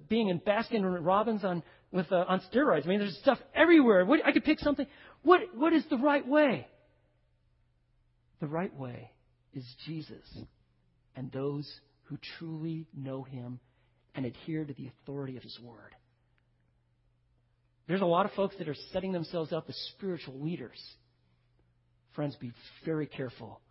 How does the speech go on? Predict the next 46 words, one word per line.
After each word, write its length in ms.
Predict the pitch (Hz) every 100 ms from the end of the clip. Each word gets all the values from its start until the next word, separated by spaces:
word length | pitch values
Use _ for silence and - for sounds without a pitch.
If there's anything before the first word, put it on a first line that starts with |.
| _ _ -
who 200 | 175 156
your 240 | 135 143
mentors 600 | 123 127 123 117 110 -
are. 300 | 98 95 - - _ _ _ _ _ _
Who 200 | - 196
are 60 | 208
you 200 | 160 156
placing 520 | 151 - 170 - 156
yourself 520 | 143 139 131 - 135 131 -
under? 340 | 139 113 101 _ _ _ _ _ _ _ _ _
Because 240 | 160 160 139 - _ _ _ _ -
Jesus 260 | 262 220 -
says, 160 | 156
"You 60 | 165
know 140 | 196
what? 240 | 226 254 254 _ _ _ _ - -
All 180 | 214
this 200 | 226 240 -
false 200 | - 226 214
stuff 200 | - 214
that's 120 | 208
going 220 | - 202
on, 280 | 202 220 254 - _ _ _ _ _ -
I'm 100 | 208
gonna 180 | 160
let 180 | 127 135
it 100 | 147
happen 420 | - 151 160 127 113
for 80 | 139
a 40 | 117
while. 500 | 123 135 117 101 - _ _ _ _ _ _
They're 100 | 165
not 280 | 143 151 214
mine. 240 | 165 196 202
They 80 |
don't 120 | 147 165
belong 240 | 156 165
to 60 | 151
the 60 |
Father. 260 | 156 165 135
And 140 | 139
one 140 | 139 170
day 180 | 175 -
I'll 160 | 131 -
uproot 360 | 135 135 143 -
them." 220 | 110